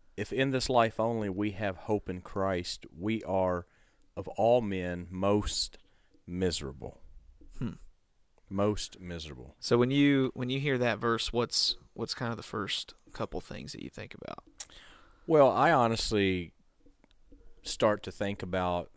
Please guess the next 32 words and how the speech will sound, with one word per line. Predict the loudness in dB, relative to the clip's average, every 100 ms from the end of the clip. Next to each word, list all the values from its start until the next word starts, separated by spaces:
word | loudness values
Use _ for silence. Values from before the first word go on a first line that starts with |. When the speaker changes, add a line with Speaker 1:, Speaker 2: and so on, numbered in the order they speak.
| _ _ _ -8
Speaker 1:
where | -2 0 0
we | 2
are | 2 2
right | 0 -4 -4
now | -6 -4 -4 -6 -8 -14 -20 -20 -20 _ -20 _ -6
in, | -4 -2 -4 -6 -12 _ _ _ _ _ _
in | -6 -4
our | -4
country. | -8 -12 -12 -14 -16 -14
Speaker 2:
Mm-hmm. | -12 -10 -12 -12 -16 -18 -20 -16 -2
Speaker 1:
I, | -2 0 0
I |
think | 0 -2 -2
a |
lot | -2 0 -2
about | -2 -2 -2 -4 -8 -20 -20 -20 -20 _
what's | -2 2 2
happening | 2 0 -4 -8 -8 -10
in | -10 -8 -8
our | -8 -6 -6
political | -6 -6 -6 -6 -4 -6 -8 -18 -20 -20 -20 -20 _ _ -10
system, | -4 -4 -4 -8 -10 -14 -20 _ _ _
you | -6
know, | -4 -4 -10 -20 -20 _
all | 0 2 2 -2 -14 -12
that's | -6 -2
happened | 0 0 -2 -4
over | -4 -6
the | -4
last | -4 -4 -4 -6
month | -4 -4 -4 -4 -4
with | -4 -6 -10